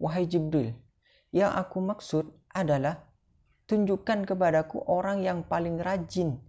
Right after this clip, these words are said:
solat dan puasanya, bukan seperti dia.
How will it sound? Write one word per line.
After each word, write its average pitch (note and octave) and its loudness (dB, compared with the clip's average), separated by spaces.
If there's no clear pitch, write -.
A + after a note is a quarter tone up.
solat F#3+ -4
dan D#3 0
puasanya, D#3+ -4
bukan F3+ 0
seperti F#3 -4
dia. D#3+ 0